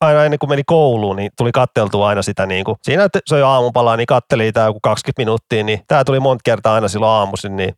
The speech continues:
tää on hyvä biisi. Tää on sitä aikaa, kun Suomessa tuli näitä tämmösiä bändejä paljon, joku Negative ja Uniklubi, tämmöistä samanlaista soundia. No tässä on tosi törkeä,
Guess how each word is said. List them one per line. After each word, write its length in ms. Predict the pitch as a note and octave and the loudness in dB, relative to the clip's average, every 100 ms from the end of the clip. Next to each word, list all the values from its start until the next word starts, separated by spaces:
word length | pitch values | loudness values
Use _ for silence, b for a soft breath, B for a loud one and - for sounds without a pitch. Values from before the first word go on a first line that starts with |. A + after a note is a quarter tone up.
| - | -2
tää 100 | G#3+ | 0
on 100 | A#2 | 2
hyvä 180 | D#3+ G#2+ | 0 0
biisi. 320 | A#2+ G#2 - - | -2 -4 -8 -2
Tää 100 | D3 | 0
on 60 | A2 | 0
sitä 240 | C#3 C#3 - | 2 0 0
aikaa, 360 | D3 B2 B2+ G#2 | 0 0 0 -2
kun 100 | A2 | -2
Suomessa 360 | - B2 A#2 - | 0 0 0 -2
tuli 180 | B2 A2 | -2 0
näitä 180 | G#2 - | -2 -2
tämmösiä 380 | A2+ G#2 A2+ G#2 | -2 -2 -4 -2
bändejä 320 | B2+ A2+ A#2 A2+ | -2 0 0 0
paljon, 300 | A2+ A2 A2 | 0 2 0
joku 160 | G2 D3 | 0 0
Negative 580 | B2 A2 - G#2+ G#2 | 0 0 -2 -2 0
ja 160 | F#2 F#2 | 0 0
Uniklubi, 580 | C3 G#2+ G#2+ A2+ A2 A2 - | -2 -6 -4 -4 -4 -6 -4
tämmöistä 280 | A2+ A#2+ - | -2 -2 0
samanlaista 480 | A#2+ A#2 A#2 A2 | 0 2 0 0
soundia. 460 | - A2 A#2 A2+ A2+ - | -2 -2 -2 -4 -4 -4
No 100 | G#3 | -2
tässä 240 | G#3+ - | 0 0
on 60 | B2 | 0
tosi 260 | G3 D3+ C3 | 0 0 0
törkeä, 520 | C3 A#2+ - G#2+ | 0 0 0 -2